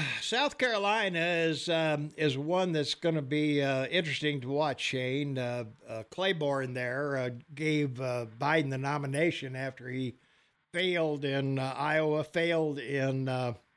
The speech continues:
uh, in, uh, New Hampshire last time around, and that's why they wanted, the Democrats wanted South Carolina to be the first,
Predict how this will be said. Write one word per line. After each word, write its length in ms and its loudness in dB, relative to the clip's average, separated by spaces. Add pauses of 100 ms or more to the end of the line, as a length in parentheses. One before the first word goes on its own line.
(880)
uh, 360 -8
in, 400 -4
uh, 260 -6 (240)
New 140 -4
Hampshire 600 0 (600)
last 340 -2
time 260 -6
around, 380 -4
and 100 -6
that's 220 0
why 180 2
they 140 0
wanted, 400 0 (180)
the 140 -4
Democrats 580 0
wanted 360 -4
South 400 -6
Carolina 460 2
to 60 -6
be 140 -2
the 140 -8 (100)
first, 320 2